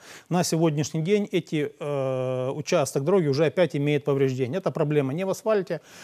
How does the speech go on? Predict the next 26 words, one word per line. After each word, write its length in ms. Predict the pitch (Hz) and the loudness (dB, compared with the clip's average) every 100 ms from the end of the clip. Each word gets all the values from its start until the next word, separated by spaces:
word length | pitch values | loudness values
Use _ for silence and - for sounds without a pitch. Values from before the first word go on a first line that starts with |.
| - | -8
а 80 | 151 | 4
проблема 400 | 165 156 165 160 | 4 6 6 4
в 80 | - | 4
том, 180 | 202 185 | 4 4
что 300 | - 156 135 | 4 4 4
гидроизоляционный 880 | 147 165 160 147 160 - 170 156 | 4 6 6 6 2 4 2 4
слой 300 | 139 170 151 | 0 4 4
при 160 | 135 156 | 4 0
строительстве 580 | - 151 151 151 131 156 | 0 0 0 -2 -2 -2
моста 460 | 151 139 185 165 - - - - | -2 -2 0 0 -2 -16 -20 0
на, 180 | 160 160 | 2 4
именно 300 | 185 170 151 | 4 6 6
на 120 | 160 | 4
этом 220 | 165 151 151 | 4 4 0
участке 460 | - 165 143 - | 2 2 2 0
был 340 | 123 165 147 143 | 2 4 4 2
уложен 720 | 151 156 170 151 139 127 113 | -2 4 8 8 6 0 0
до-, 140 | 165 - | -2 2
недостаточно 800 | 170 147 143 139 156 147 - 165 | 0 2 0 0 -2 -2 -4 -2
качественно. 720 | 208 202 147 - 123 107 - _ - - - | 2 2 -2 -10 -12 -12 -14 _ -20 -20 -4
И 200 | 185 170 | 4 4
в 180 | 139 156 | 6 4
этом 380 | 180 165 147 | 8 8 8
году 340 | 139 160 208 196 | 6 6 6 6
мы 420 | 156 156 139 127 | 6 6 6 4
демонтируем 1000 | 113 117 160 160 143 160 139 120 113 120 | -2 0 4 4 4 4 4 2 -4 -10